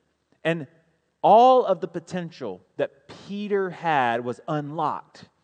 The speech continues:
when he made this decision to follow Jesus. Jesus saw what other people couldn't see.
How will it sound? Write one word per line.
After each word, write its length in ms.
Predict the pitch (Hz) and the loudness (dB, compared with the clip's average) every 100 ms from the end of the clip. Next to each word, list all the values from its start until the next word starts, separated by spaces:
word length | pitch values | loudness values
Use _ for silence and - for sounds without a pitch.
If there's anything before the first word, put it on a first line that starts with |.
| _ _ | _ _
when 140 | 147 | -8
he 120 | 160 175 | -6 -2
made 200 | 165 156 | -2 -2
this 160 | 151 | -10
decision 560 | 143 135 160 156 135 127 | -12 -14 -8 -8 -8 -12
to 60 | 117 | -4
follow 320 | 135 131 123 | -2 -2 -4
Jesus. 500 | 113 131 123 117 - _ _ | -8 -8 -6 -10 -12 _ _
Jesus 640 | 135 196 214 208 202 202 | -6 -4 -2 -4 -4 -6
saw 340 | 185 170 165 156 | 2 4 6 4
what 220 | 139 - | -2 -2
other 380 | 156 165 185 180 | 0 0 0 -6
people 520 | 180 175 170 165 160 - _ _ | -8 -10 -8 -6 -8 -10 _ _
couldn't 380 | - 170 - 156 | -6 -6 -6 -16
see. 480 | - 156 135 120 | -8 -6 -4 -6